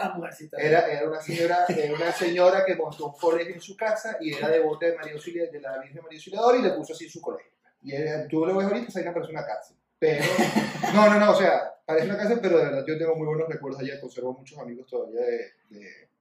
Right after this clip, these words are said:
Speaker 2: de ese colegio. El punto es que yo estudiaba en la tarde, yo salía de, me dejaban salir temprano, y frente al colegio, una cuadra más o menos, quedaba una que se llama la Fundación Don Bosco, y ahí había una escuela de fútbol de todos los niveles,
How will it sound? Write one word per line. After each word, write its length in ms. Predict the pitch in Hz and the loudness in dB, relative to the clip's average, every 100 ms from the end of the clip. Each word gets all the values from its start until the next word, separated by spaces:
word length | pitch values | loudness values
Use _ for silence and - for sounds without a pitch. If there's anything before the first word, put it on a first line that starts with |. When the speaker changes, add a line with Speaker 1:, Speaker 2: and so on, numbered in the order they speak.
| _ | _
Speaker 2:
de 60 | 117 | -14
ese 140 | 123 | -12
colegio. 340 | 123 117 - _ - - - | -10 -10 -10 _ -20 -20 -2
El 140 | - 170 | 2 4
punto 320 | 208 196 202 | 4 2 2
es 100 | 185 | 0
que 280 | 180 170 - | 2 2 0
yo 140 | 147 | -4
estudiaba 300 | - 156 156 | -4 -2 0
en 60 | 165 | 0
la 120 | 170 | 0
tarde, 260 | 196 185 160 | 2 2 0
yo 60 | 143 | -4
salía 440 | 160 143 170 180 | -8 -4 0 0
de, 240 | 165 147 139 | 0 -4 -6
me 100 | 139 | -6
dejaban 240 | 143 165 | -4 -4
salir 280 | 165 156 151 | -4 -8 -4
temprano, 560 | 170 165 185 170 127 - _ _ _ _ | -2 -2 0 0 -2 -8 _ _ _ _
y 480 | 131 131 123 120 117 | -6 -4 -4 -6 -8
frente 380 | - 151 160 175 | -6 -4 -2 -4
al 80 | 170 | -4
colegio, 360 | 175 160 151 123 - | -2 -2 -4 -8 -12
una 260 | 135 156 - | -12 -10 -4
cuadra 340 | 156 131 117 | -2 -2 -2
más 120 | 135 | -8
o 40 | 139 | -12
menos, 220 | 127 - | -14 -12
quedaba 320 | 131 123 131 135 | -6 -4 -4 -6
una 220 | 143 147 | -10 -14
que 80 | 147 | -16
se 80 | |
llama 140 | 139 143 | -12 -8
la 60 | |
Fundación 460 | 143 127 123 123 127 | -8 -10 -14 -14 -14
Don 200 | 127 127 | -14 -10
Bosco, 300 | 127 - 123 | -8 -8 -6
y 60 | 143 | -2
ahí 220 | 175 175 | 0 0
había 240 | 165 131 | -2 -4
una 100 | 120 | -8
escuela 280 | - 147 139 | -12 -14 -12
de 60 | 143 | -10
fútbol 260 | 151 147 | -10 -10
de 140 | 117 110 | -12 -8
todos 200 | 127 143 | -8 -8
los 80 | 135 | -10
niveles, 300 | 117 113 | -14 -14